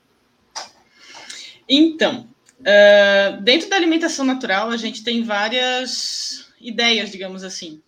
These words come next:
Ah, por exemplo, vou dar a minha experiência que eu tive na Irlanda, né? Lá, eles não fazem uma dieta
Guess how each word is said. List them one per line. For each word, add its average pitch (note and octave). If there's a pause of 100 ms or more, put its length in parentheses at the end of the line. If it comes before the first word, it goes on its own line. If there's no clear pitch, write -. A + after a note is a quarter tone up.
(500)
Ah, G#3 (1300)
por D4
exemplo, A#3+
vou A3+
dar A#3
a B3
minha C#4
experiência A#3+
que C4+
eu C4
tive A#3+
na A3
Irlanda, F3
né? E3 (140)
Lá, C4+
eles A3+
não B3+
fazem C4
uma B3+
dieta A3